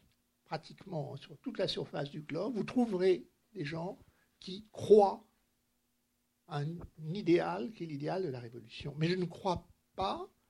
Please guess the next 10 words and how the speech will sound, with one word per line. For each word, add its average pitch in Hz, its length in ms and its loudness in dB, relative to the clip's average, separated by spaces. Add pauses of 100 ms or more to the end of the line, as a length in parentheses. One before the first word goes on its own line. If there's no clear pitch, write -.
(320)
qu'ils 156 260 -4
pensent, 247 640 2
qu'ils 151 240 0
inscrivent 285 880 4
toujours, 190 920 -6
qu'ils - 140 -8
continuent 269 640 2
d'inscrire 156 840 -6
cet 156 240 -6
idéal 170 640 -6